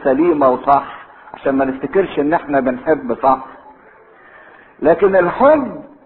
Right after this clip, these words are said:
والحق الاتنين مرتبطين جدًا ببعض، عشان كده بيقول لها: "أنا أحبها بالحق".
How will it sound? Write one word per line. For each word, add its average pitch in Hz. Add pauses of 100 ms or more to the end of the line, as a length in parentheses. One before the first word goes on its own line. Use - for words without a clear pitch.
(120)
والحق 151
الاتنين 180
مرتبطين 160
جدًا 143
ببعض، 123 (3250)
عشان 160
كده 240
بيقول 220
لها: 240
"أنا 254
أحبها 208
بالحق". 165